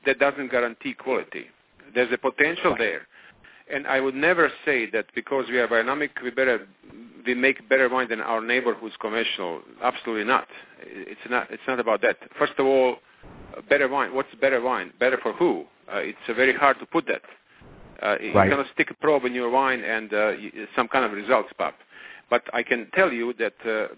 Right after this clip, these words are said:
Speaker 1: by doing biodynamic farming, uh, you have a chance to express terroir. If you are a chemical farmer and your soil is dead, sterile basically, there's no terroir. So I can only guarantee you that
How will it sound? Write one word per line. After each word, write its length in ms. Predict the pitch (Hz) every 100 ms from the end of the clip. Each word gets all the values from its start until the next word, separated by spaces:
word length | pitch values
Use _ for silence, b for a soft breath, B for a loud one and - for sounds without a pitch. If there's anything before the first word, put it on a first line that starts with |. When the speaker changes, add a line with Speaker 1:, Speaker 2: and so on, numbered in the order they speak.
| -
Speaker 1:
by 140 | 107
doing 260 | 107 143 123
biodynamic 320 | 117 131 127 -
farming, 480 | 135 143 127 127 - - _ _ -
uh, 40 | 107
you 220 | 110 123
have 200 | 127 127
a 40 | 98
chance 340 | - 135 131 -
to 80 |
express 340 | 117 - 135 117 -
terroir. 440 | 110 135 110 85 - _ -
If 220 | 104 -
you 300 | 120 123 117 _ 107
are 140 | 107
a 40 |
chemical 420 | - 151 139 123 120
farmer 540 | 131 117 127 139 127
and 240 | - 110 104
your 180 | 117 120 -
soil 240 | 139 127
is 60 | 110 -
dead, 180 | 135 120 - - _ -
sterile 300 | 139 131 101
basically, 580 | 101 - - 120 113 b b b b
there's 160 | 110 104
no 240 | 127 135 -
terroir. 480 | 120 117 120 90 - B B B B -
So 140 | 120 104
I 80 | 107
can 180 | 113
only 220 | 131 147 143 -
guarantee 440 | 123 117 - 165 117
you 160 | 113 110
that 180 | 107